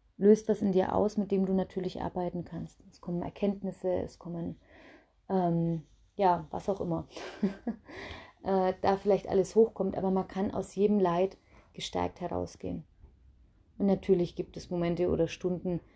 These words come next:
in denen will man davon gar nichts hören. Und das ist auch völlig normal und völlig gut. Aber am Ende des Tages kann man dennoch sagen, dass auch aus leidvollen Aspekten etwas Gutes gewonnen werden kann.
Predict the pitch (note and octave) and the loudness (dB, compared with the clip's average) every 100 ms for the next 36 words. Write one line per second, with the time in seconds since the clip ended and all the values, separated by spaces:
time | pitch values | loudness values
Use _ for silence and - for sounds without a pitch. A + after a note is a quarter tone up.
0 | - - E3 E3+ E3+ F3 F3 E3+ - E3+ | -20 -8 -2 0 2 0 0 -2 -4 -8
1 | E3+ E3 F3 - F3 D#3+ - F3 F3 E3+ | -4 -4 -4 -8 -8 -6 -6 -8 -8 -10
2 | E3 - E3+ E3 E3+ E3+ E3+ - - E3 | -12 -10 -10 -10 -8 -8 -8 -8 -10 -10
3 | - D#3+ - - E3 - - - - - | -10 -12 -14 -16 -18 -18 -20 -20 -20 -20
4 | - - - - - - F3 E3 D#3+ E3 | -20 -20 -20 -20 -20 -10 -4 -4 -2 -2
5 | D#3+ E3 - - _ _ _ _ _ _ | -2 -4 -10 -20 _ _ _ _ _ _
6 | _ F#3+ - F3+ F3+ F3 - F3 E3+ F3+ | _ -8 -4 -2 0 -2 -4 -4 -2 -2
7 | F3+ - - - - - - _ _ - | -4 -6 -20 -20 -20 -20 -20 _ _ -18
8 | - F3+ F#3 F3+ - F#3 F#3+ - F3 - | -8 -6 -6 -6 -4 -4 -4 -8 -6 -4
9 | F2 - - - - - - E3 - - | -6 -10 -18 -20 -20 -14 -12 -10 -6 -4
10 | F#3 F3+ F3 E3+ F#3+ - F3 E3 - - | -2 -4 0 0 0 -2 -2 -2 -4 -8
11 | - E3 - F3 E3+ - - - - G3 | -10 -12 -10 -10 -10 -12 -16 -10 -6 -6
12 | - F3 D#3+ - D#3 D#3 D#3 E3 - - | -6 -10 -12 -10 -8 -8 -8 -10 -12 -14
13 | D#3 - | -16 -18